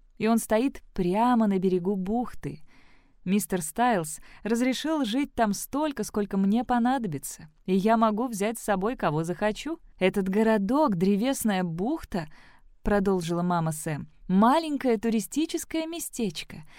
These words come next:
Там есть разные развлечения и пляж. Думаю, вам, ребята, там очень понравится». «Четыре спальни?» переспросила Сэм. Прежний трепет вернулся, ведь поездка означала и новые приключения.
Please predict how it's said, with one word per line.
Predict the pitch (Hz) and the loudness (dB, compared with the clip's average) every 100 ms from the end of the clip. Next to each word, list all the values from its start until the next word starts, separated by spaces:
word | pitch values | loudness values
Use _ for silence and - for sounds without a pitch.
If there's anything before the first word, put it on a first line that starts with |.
| - - | -14 0
Там | 196 190 | 2 4
есть | 180 175 - | 4 2 0
разные | 196 196 170 165 | 2 2 2 0
развлечения | 160 147 147 147 - 147 196 220 170 139 | 0 0 -2 -4 -4 -2 0 2 0 -2
и | 139 | -4
пляж. | - 151 196 226 - - - _ - | -2 0 0 -2 -10 -18 -20 _ -8
Думаю, | 170 190 247 349 339 294 | 0 0 0 -2 -2 0
вам, | 220 277 381 | 4 4 4
ребята, | 349 254 339 339 | 0 2 0 0
там | - 285 269 | -2 -4 -4
очень | - 311 392 - 330 | -2 0 -2 -4 -4
понравится». | 302 247 170 131 - - - - _ _ _ _ _ _ | -2 0 0 -2 -8 -12 -14 -20 _ _ _ _ _ _
«Четыре | - 160 156 - 240 220 | -8 -6 -6 -4 -2 -2
спальни?» | 151 - - 180 285 359 302 - - _ _ _ _ - | -4 -8 -4 -2 0 -2 -4 -6 -10 _ _ _ _ -4
переспросила | 214 202 - 202 - 180 165 | -2 -2 -2 -4 -4 -4 -4
Сэм. | 156 - - 156 - - _ _ _ _ _ _ 156 | -6 -10 -12 -14 -20 -20 _ _ _ _ _ _ -4
Прежний | 180 247 277 302 | 0 -2 -2 -8
трепет | 277 190 214 208 175 | -6 -2 -2 -2 -4
вернулся, | 170 156 143 - - - - _ | -2 -2 -4 -8 -16 -20 -20 _
ведь | 180 208 - | -6 -4 0
поездка | 226 285 269 - 214 | 0 0 -4 0 0
означала | 196 220 - 277 277 | 2 0 -2 -2 -2
и | - 208 | -2 -2
новые | 196 233 285 294 | 0 0 -2 -4
приключения. | 285 294 294 311 - 330 220 160 | -6 -8 -8 -6 -6 -4 -6 -8